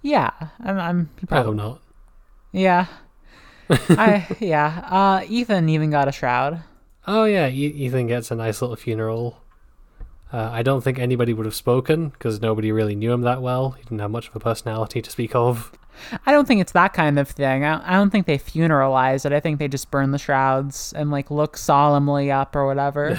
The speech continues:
Speaker 2: <laughs> Always two there are. No more, no less.
Speaker 1: What the fuck are you saying? Why are you
Speaker 2: Is it
Speaker 1: saying
Speaker 2: because
Speaker 1: Star
Speaker 2: it's,
Speaker 1: Wars
Speaker 2: like, the,
Speaker 1: shit?
Speaker 2: the, the funeral pyre bit from the end of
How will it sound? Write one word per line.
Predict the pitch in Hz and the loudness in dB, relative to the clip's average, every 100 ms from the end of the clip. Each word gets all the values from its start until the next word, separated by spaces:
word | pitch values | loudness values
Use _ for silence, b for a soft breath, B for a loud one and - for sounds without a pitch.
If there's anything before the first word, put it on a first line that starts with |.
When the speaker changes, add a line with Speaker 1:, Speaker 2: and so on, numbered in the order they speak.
| - | 2
Speaker 2:
<laughs> | 135 - - - - - _ _ - | 2 0 -18 -14 -14 -14 _ _ -12
Always | 117 117 117 113 | -6 -2 0 -2
two | - 123 113 | -4 -2 -2
there | 104 107 | -2 -4
are. | 104 107 117 - - - _ - | -4 -8 -10 -14 -20 -20 _ -10
No | 117 113 | -6 -4
more, | 107 107 117 127 - 127 | -4 -6 -8 -10 -14 -8
no | 113 | -6
less. | 107 110 117 - - - - _ | -6 -8 -10 -14 -18 -18 -20 _
Speaker 1:
What | - - | -12 -6
the | 226 | -2
fuck | 240 208 233 | 0 2 2
are | |
you | 214 | 2
saying? | 196 196 175 170 147 151 185 - - | 2 2 2 2 0 -2 -6 -6 2
Why | 180 | 4
are | 196 | 4
you | 240 | 4
Speaker 2:
Is | |
it | 139 | 4
Speaker 1:
saying | 240 | 4
Speaker 2:
because | 247 | 4
Speaker 1:
Star | - 175 | 4 6
Speaker 2:
it's, | 160 | 6
Speaker 1:
Wars | 151 156 | 6 2
Speaker 2:
like, | 156 | 2
the, | 143 151 160 | 2 0 -4
Speaker 1:
shit? | - _ | -14 _
Speaker 2:
the, | - 127 - | -6 -6 -4
the | 156 143 | -2 2
funeral | 156 180 170 135 | 4 6 6 6
pyre | - 120 110 | 4 2 2
bit | 113 117 | -4 -6
from | - 117 | -6 -4
the | 117 | -4
end | 123 127 | -4 -4
of | 127 120 | -6 -6